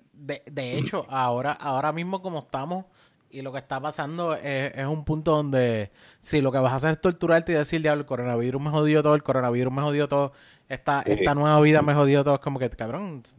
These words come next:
Speaker 1: pues no, no vas a lograr hacer nada. Porque
Speaker 2: Sí, o tortu-,
Speaker 1: te,
Speaker 2: te,
Speaker 1: te
Speaker 2: o torturar la idea de que, ah, cuando todo vuelva a la normalidad, cuando todo vuelva a la normalidad, como que, loco, las
Speaker 1: Mm.
Speaker 2: cosas nunca son normales.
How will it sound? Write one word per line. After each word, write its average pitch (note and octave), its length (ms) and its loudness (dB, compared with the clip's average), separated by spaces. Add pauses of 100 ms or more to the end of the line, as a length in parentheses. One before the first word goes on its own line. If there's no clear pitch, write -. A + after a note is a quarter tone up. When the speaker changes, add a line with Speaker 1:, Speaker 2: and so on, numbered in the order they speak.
Speaker 1:
pues G#2 140 -12
no, G#2+ 300 -12 (240)
no A2 220 -6
vas A#2+ 180 2
a - 20 2
lograr B2 280 0
hacer B2 200 -4
nada. F#3 400 -4 (500)
Porque A#2+ 280 -6
Speaker 2:
Sí, B2 260 4
o A#2 100 4
tortu-, - 440 -2 (160)
Speaker 1:
te, G#2+ 160 2
Speaker 2:
te, - 0 -
Speaker 1:
te B2 220 -2
Speaker 2:
o - 40 -2
torturar G2 380 0 (220)
la A2 80 -18
idea G#2+ 280 2
de G#2+ 120 2
que, G2 520 -2
ah, A2 260 0
cuando F#2+ 220 -6
todo F#2+ 220 -4
vuelva G#2+ 260 -2
a G#2+ 80 -2
la G#2+ 80 -6
normalidad, G#2 400 0
cuando F#2 200 -6
todo F#2 180 0
vuelva G2+ 260 0
a G2+ 40 -4
la G2+ 80 0
normalidad, G2 340 2
como G2+ 160 0
que, F#2+ 60 2
loco, A#2 220 4
las F#2+ 220 0
Speaker 1:
Mm. C3+ 40 -8
Speaker 2:
cosas A#2+ 200 0
nunca B2 260 -4
son C3 160 -8
normales. A#2+ 520 0